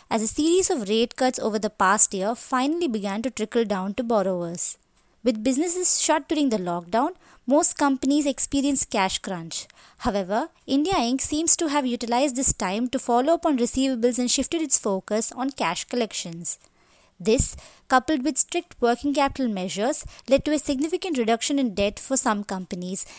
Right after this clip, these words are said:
in the September quarter. Shree Cement, for instance, saw their consolidated debt drop to thousand four hundred and seventy-seven crore in the September quarter from thousand six hundred and thirty-nine crore in March twenty twenty.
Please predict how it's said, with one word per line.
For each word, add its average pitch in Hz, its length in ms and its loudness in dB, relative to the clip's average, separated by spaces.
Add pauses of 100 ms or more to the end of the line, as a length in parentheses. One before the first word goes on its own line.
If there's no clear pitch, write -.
in 269 100 2
the 311 60 4
September 247 480 2
quarter. 175 500 -4 (840)
Shree 359 300 4
Cement, 233 400 2
for 233 140 -2
instance, 214 760 0 (140)
saw 269 260 2
their 262 160 2
consolidated 294 800 -2
debt 208 320 -2 (300)
drop 214 420 2 (260)
to 269 100 0
thousand 247 440 2
four 285 240 6
hundred 277 280 2
and 269 120 0
seventy-seven 311 640 0
crore 226 240 0
in 233 80 -2
the 220 100 -2
September 233 420 -2
quarter 196 600 -6 (300)
from 240 260 0
thousand 226 400 0
six - 320 2
hundred 247 240 0
and 240 120 -4
thirty-nine 285 460 0
crore 202 300 -4
in 240 260 -2
March 180 320 -8
twenty 247 300 -4
twenty. 185 520 -4